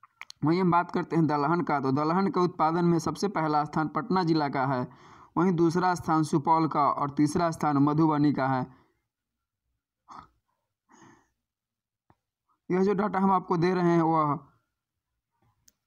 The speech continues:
इस साल के आर्थिक सर्वेक्षण से लिया गया डेटा है और यह एकदम एक्यूरेट और लेटेस्ट डेटा है। अब हम बात करते हैं ईख उत्पादन का, तो ईख के उत्पादन में सबसे प्रथम स्थान पर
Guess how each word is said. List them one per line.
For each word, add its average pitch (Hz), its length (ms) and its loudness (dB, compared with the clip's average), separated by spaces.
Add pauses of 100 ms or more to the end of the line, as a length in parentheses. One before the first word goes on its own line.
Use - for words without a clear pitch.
(760)
इस 175 200 0
साल 165 220 -2
के 160 140 0 (1040)
आर्थिक 156 300 -2
सर्वेक्षण 175 440 0
से 170 100 2
लिया 165 220 4
गया 160 180 0
डेटा 143 300 -2
है 139 160 -2 (440)
और 160 140 0
यह 180 200 -2
एकदम 156 360 0 (180)
एक्यूरेट 165 640 0
और 139 300 0 (800)
लेटेस्ट 160 400 0
डेटा 131 340 0
है। 120 160 -2
अब - 540 -12
हम 180 140 0
बात 175 220 0
करते 165 240 -4
हैं 190 220 0
ईख 185 120 0
उत्पादन 165 440 0
का, 151 140 -2
तो 170 160 -4
ईख 185 220 0
के 180 80 0
उत्पादन 170 440 0
में 156 300 2 (880)
सबसे 160 280 -2
प्रथम 185 400 -2
स्थान 170 300 -2
पर 151 200 -4